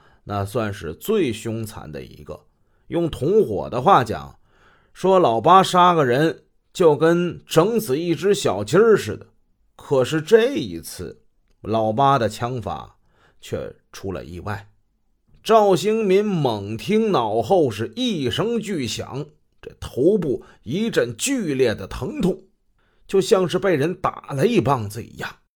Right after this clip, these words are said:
刹那之间，他就失去了知觉。在他短暂失去知觉之后，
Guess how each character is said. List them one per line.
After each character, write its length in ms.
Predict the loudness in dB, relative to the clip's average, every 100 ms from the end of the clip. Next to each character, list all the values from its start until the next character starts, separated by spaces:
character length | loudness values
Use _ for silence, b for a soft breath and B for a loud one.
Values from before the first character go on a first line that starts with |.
| _ _
刹 400 | 2 4 4 2
那 200 | -4 -4
之 220 | -6 -2
间， 300 | 0 0 -2 b _
他 160 | -8 -8
就 120 | -6
失 460 | -10 -10 -2 -2 -2
去 300 | -8 -10 -10
了 120 | -12 -12
知 300 | 0 0 0
觉。 320 | -6 -12 -14 _ _ _ _ _
在 200 | -2 0
他 140 | 2 -2
短 420 | 0 -2 -2 -4
暂 280 | 0 0 0
失 340 | -4 -2 -2
去 220 | -2 -4
知 280 | -4 -2 -2
觉 240 | 0 0 0
之 220 | 4 4
后， 380 | 4 0 -2